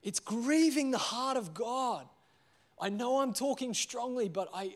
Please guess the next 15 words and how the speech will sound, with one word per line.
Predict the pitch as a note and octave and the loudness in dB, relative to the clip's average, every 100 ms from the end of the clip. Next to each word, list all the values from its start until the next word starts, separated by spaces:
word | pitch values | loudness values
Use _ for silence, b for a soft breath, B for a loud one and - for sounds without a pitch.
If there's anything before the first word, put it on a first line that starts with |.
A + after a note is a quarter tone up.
| - | -6
I | A3 | -4
really | G3 A3 B3+ C#4 C4+ | -2 -2 0 2 0
feel | - B3+ B3+ | -2 0 2
like | B3 - | 2 0
God | G3+ A3 A#3 A#3 - B B | 0 2 4 2 -6 B B
wants | G#3+ G#3+ | 2 2
to | - F#3 | -2 -2
check | - - A#3+ A3+ - | 2 4 4 2 -4
this | G#3+ G3+ - | 0 0 -2
in | A3 A3 | -2 0
the | G3+ | 0
church. | G3 F#3+ E3+ C#3 - - - _ _ _ b b b b b b | -2 -2 0 -2 -4 -12 -14 _ _ _ b b b b b b
This | F3 A3+ - | -2 0 0
is | A3+ F#3+ | -2 -4
judgmentalism, | D3+ F3 A3+ F3 G#3+ B3 B3 B3+ A#3 E3 C#3+ | -2 2 2 2 -2 -2 -2 -4 -4 -6 -8